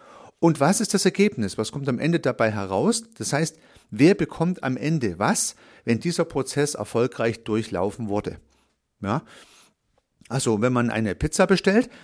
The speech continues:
dann ist der Anstoß des Prozesses durch den Kunde, der vielleicht anruft und sagt, „Ich hätte gern eine Pizza.“ Dann beginnt der Prozess und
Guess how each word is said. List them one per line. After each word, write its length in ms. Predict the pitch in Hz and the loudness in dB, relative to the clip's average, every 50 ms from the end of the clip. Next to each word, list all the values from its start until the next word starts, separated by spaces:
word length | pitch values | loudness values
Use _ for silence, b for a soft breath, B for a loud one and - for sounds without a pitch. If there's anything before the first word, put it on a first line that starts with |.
| B B B - | B B B -2
dann 140 | 120 117 | 0 0
ist 220 | 113 131 - - - | 0 -2 -4 -4 -4
der 220 | 117 95 - - | -4 -4 -4 -4
Anstoß 480 | 98 120 156 170 - - 185 190 202 190 | -2 0 0 0 0 0 0 2 2 2
des 180 | - 180 - | 0 -2 -4
Prozesses 600 | - - 170 165 - - 185 180 - 214 196 - | -4 -4 -6 -6 -2 -2 0 0 0 -2 -6 -6
durch 240 | - 117 113 117 - | -2 -2 -2 -2 -2
den 200 | - 101 98 101 | -4 -6 -8 -6
Kunde, 440 | - - 147 160 175 180 196 220 233 | -2 -2 0 2 2 4 2 2 2
der 160 | - 113 104 | 0 0 -2
vielleicht 320 | - - 101 95 - - - | 0 0 -2 -2 -2 -4 -6
anruft 500 | 107 123 135 123 156 196 233 226 - 113 | -4 -4 -2 -2 0 0 0 0 -2 -6
und 140 | 104 101 | -8 -6
sagt, 180 | - 120 120 - | -8 -8 -8 -8
„Ich 120 | 107 - | -6 -6
hätte 180 | 123 113 117 101 | -4 -4 -4 -2
gern 300 | - 104 104 104 98 - | -2 -2 -2 -2 -4 -6
eine 260 | - - 104 101 95 | -8 -8 -6 -6 -6
Pizza.“ 420 | - - 113 - - 165 196 254 B B B B B B B B | -6 -6 -6 -2 -2 0 0 0 B B B B B B B B
Dann 180 | - 117 117 110 | -2 -2 -2 -2
beginnt 380 | - 107 - 127 151 175 - | -4 -4 -2 -2 -2 0 0
der 100 | 202 180 | -2 -2
Prozess 560 | 180 - - 185 - - 196 220 226 - - B B B B B B B B B B B | -2 -2 -4 -4 -2 0 0 0 0 -2 -6 B B B B B B B B B B B
und 380 | - 131 127 120 - - - | 0 0 0 0 -2 -6 -12